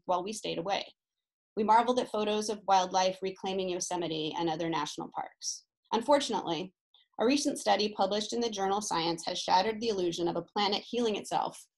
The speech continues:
with a discovery that scientists are calling shocking. And that's a word that they don't use casually. After collecting rainwater and air samples for fourteen months, scientists calculated that over one thousand metric tons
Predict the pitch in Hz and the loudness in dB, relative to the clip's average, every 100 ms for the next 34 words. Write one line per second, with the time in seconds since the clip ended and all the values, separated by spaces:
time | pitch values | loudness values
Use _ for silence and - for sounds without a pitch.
0 | _ _ - 214 220 214 - 247 247 262 | _ _ -4 0 0 0 0 2 2 0
1 | 240 - 220 214 220 247 214 - 196 - | 0 -2 0 2 0 -2 -4 -2 -2 2
2 | 185 185 175 - - - _ 214 262 320 | 2 0 -2 -4 -4 -20 _ 2 4 2
3 | 359 285 254 214 208 202 190 185 - 156 | 2 2 2 0 0 2 2 2 0 -4
4 | - - - - - - _ _ _ _ | -2 -4 -4 -8 -14 -18 _ _ _ _
5 | _ - 214 240 247 254 294 330 262 233 | _ 2 2 2 2 2 4 4 6 6
6 | 220 214 226 - 180 175 180 - 180 180 | 8 6 6 2 2 0 0 0 0 0
7 | - 180 180 196 - 247 196 143 - - | -4 -6 -2 -2 2 2 2 0 -4 -8
8 | - _ _ - 226 254 277 294 - - | -12 _ _ 2 6 6 4 0 0 0
9 | 208 202 190 185 190 185 - 185 180 170 | 2 2 2 2 2 0 2 2 2 2
10 | 175 226 294 247 202 202 214 196 180 - | 4 6 4 4 4 2 0 0 0 -2
11 | 202 - 180 170 175 | -10 -4 0 2 0